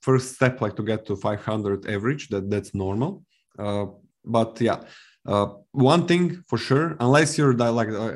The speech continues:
as I said, very lucky or some kind of a, I don't know, that's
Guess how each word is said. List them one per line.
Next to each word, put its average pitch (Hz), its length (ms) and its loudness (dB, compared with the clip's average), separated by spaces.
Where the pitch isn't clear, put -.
as 110 60 0
I 113 60 0
said, 95 240 -4
very 123 240 4
lucky 131 460 2
or 107 260 -2
some 101 240 -8
kind 104 180 -6
of 98 140 -10
a, 95 260 -6
I 101 100 -6
don't 95 80 -6
know, 95 180 -6
that's 101 280 -6